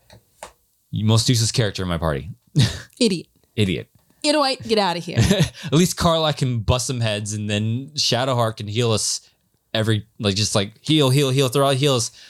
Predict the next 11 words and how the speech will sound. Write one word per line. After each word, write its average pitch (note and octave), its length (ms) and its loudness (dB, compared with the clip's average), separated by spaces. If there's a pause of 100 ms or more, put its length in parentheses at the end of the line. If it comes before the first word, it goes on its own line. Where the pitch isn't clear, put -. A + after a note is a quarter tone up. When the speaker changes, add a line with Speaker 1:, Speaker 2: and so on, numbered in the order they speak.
(140)
Speaker 1:
Will, D#3 300 2
I C3 120 0
got C3+ 160 4
a B2 60 2
swipe C#3 380 -2
of C3 80 -10
his B2 160 -4
fucking, B2+ 520 -2
like, A#2 300 -2 (300)
like, G#2 180 -6
rapier. D#3+ 440 0